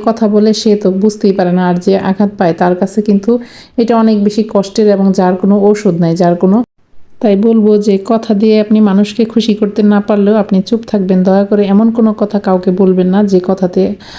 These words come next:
অপর ব্যক্তিটি আঘাত পায়, মনে কষ্ট পায়। তা আমাদের সবারই আসলে প্রত্যেকটি কথা বলার আগে অবশ্যই একটু ভেবেচিন্তে কথা বলা উচিত, এবং পারিপার্শ্বিক অবস্থা, যাকে কথা বলতেছি, তার বর্তমান অবস্থা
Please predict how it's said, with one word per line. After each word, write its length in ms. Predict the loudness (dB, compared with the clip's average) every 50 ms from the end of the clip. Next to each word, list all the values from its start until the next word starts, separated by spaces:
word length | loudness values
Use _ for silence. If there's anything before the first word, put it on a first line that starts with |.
| -20 -10 -6 -4
অপর 200 | 0 0 0 0
ব্যক্তিটি 400 | 0 -2 -2 0 -2 -2 -2 -2
আঘাত 360 | -2 -2 -2 0 0 -2 -2 -2 -2
পায়, 140 | 0 0
মনে 240 | 2 2 2 2 0 0 0
কষ্ট 240 | -2 -2 -2 -4 -4
পায়। 220 | -2 -2 -4 -4 -6 -8 -18 -20 -20 -20 -20 _ -6
তা 100 | -4 -2
আমাদের 260 | 0 0 2 0 0
সবারই 480 | 0 0 0 0 2 2 2 2 2 2
আসলে 320 | 0 0 0 0 0 0
প্রত্যেকটি 460 | 0 0 -2 -4 -2 -4 -4 -2 -2 -2 -2
কথা 220 | -2 -2 0 0
বলার 280 | 0 0 2 0 0 0
আগে 420 | 0 0 0 2 2 2 0 0 -4 -8 -18 -20 -20 _ -4
অবশ্যই 360 | -2 0 0 0 0 0 0 0
একটু 180 | 0 0 0
ভেবেচিন্তে 720 | 0 2 2 2 2 0 0 2 0 2 2 2 0 0 0 -2
কথা 200 | -2 -2 0 0
বলা 180 | 0 2 0 0
উচিত, 340 | 0 0 0 0 0 0 -2 -2 -4
এবং 420 | -4 -2 0 2 2 2 2 2 0 -2 -6 -20 _ _ -4
পারিপার্শ্বিক 600 | -2 0 0 0 0 0 -2 -2 -2 -2 -2 0
অবস্থা, 500 | 0 0 0 -2 -2 -2 -2 0 0 0 -2 -2 -2
যাকে 340 | 0 0 0 0 0 0 0
কথা 200 | 0 -2 0 0
বলতেছি, 400 | 2 2 2 2 0 -2 -2 -2
তার 200 | -2 -2 -2 -2 0
বর্তমান 420 | 0 -2 0 0 0 0 2 2
অবস্থা 560 | 2 2 0 0 -2 -2 -2 -2 0 0 -2